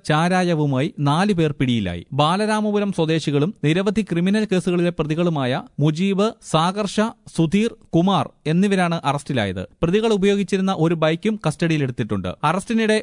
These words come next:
ഓടി രക്ഷപ്പെട്ട ആലുവിള ഊത്തിസുര എന്നറിയപ്പെടുന്ന സുരേഷിനെതിരെ കേസ് രജിസ്റ്റർ ചെയ്തു. നെയ്യാറ്റിൻകര എക്സൈസ് ഇൻസ്പെക്ടർ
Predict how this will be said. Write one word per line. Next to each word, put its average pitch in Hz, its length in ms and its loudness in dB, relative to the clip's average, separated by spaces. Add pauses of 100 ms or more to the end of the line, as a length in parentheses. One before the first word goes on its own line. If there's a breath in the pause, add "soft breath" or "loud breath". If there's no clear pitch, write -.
ഓടി 185 260 2
രക്ഷപ്പെട്ട 196 460 -2 (260)
ആലുവിള 208 440 2 (240)
ഊത്തിസുര 208 440 0 (280)
എന്നറിയപ്പെടുന്ന 165 440 0 (320)
സുരേഷിനെതിരെ 151 800 0
കേസ് 185 300 0 (120)
രജിസ്റ്റർ 156 440 0
ചെയ്തു. 95 300 -2 (160)
നെയ്യാറ്റിൻകര 214 600 2 (100)
എക്സൈസ് 208 380 0
ഇൻസ്പെക്ടർ 175 280 0